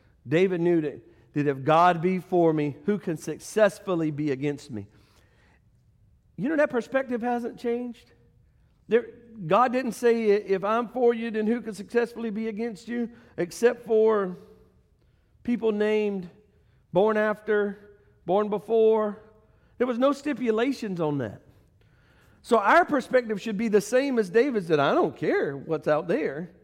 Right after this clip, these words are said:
You know who, and, and here's the thing.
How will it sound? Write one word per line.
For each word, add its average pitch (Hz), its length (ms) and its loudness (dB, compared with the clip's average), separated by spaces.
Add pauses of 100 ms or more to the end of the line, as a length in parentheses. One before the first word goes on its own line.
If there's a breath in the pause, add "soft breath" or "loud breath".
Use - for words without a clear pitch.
(540 soft breath)
You 240 160 2
know 262 240 6
who, 269 300 2 (220 loud breath)
and, 208 120 -8 (800)
and 190 80 -8
here's 311 180 -4
the 190 100 -10
thing. 220 520 -4